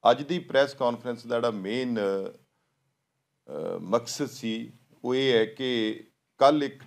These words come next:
ਟਵੀਟ ਰਾਘਵ ਚੱਡਾ ਜੀ ਨੇ ਕੀਤਾ ਕਿ ਅੰਮ੍ਰਿਤਸਰ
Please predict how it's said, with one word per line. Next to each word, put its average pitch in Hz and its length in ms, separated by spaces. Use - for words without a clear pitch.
ਟਵੀਟ 127 440
ਰਾਘਵ 135 280
ਚੱਡਾ 107 280
ਜੀ 107 100
ਨੇ 110 120
ਕੀਤਾ 107 380
ਕਿ 113 240
ਅੰਮ੍ਰਿਤਸਰ 104 560